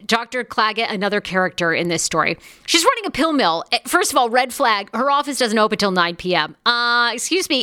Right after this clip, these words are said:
isn't it hard to get help at night? Who's, uh, wh-, what secretary wants to work from nine P M until three A M? But Doctor Claggett's is.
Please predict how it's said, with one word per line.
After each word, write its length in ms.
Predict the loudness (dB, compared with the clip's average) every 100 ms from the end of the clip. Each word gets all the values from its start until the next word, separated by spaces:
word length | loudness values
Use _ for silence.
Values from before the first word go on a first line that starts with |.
| 0
isn't 180 | 0
it 80 | 4
hard 160 | 4 2
to 60 |
get 140 | 0 2
help 200 | 0 0
at 120 | -2
night? 220 | 0 0
Who's, 260 | 0 0 0 0
uh, 140 | 0
wh-, 580 | 0 -6 -8 -14 -16 0
what 220 | 2 2
secretary 440 | 2 -4 0 0 2
wants 240 | 0 0
to 60 | 2
work 220 | 2 2
from 160 | -2 0
nine 220 | 0 0
P 160 | 0
M 80 | -2
until 200 | 0 -2
three 300 | -2 -2 2
A 160 | 2 2
M? 140 | 0
But 200 | 0 -2 -2 _ _ -2
Doctor 280 | 0 0 -6
Claggett's 440 | 0 0 0 -2
is. 320 | -4 -4 -6